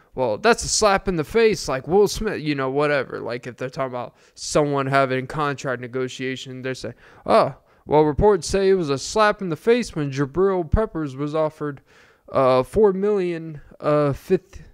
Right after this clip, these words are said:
year option by the Browns and all this shit. That's a slap in the face, like Will Smith, huh?" Like, some shit like that.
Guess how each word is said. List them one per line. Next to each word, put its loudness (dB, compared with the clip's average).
year 2
option -4
by -4
the -4
Browns 2
and -2
all -2
this -6
shit. -8
That's 0
a -4
slap 2
in 0
the -4
face, 2
like -4
Will 4
Smith, -4
huh?" -2
Like, -4
some -2
shit 0
like -2
that. -2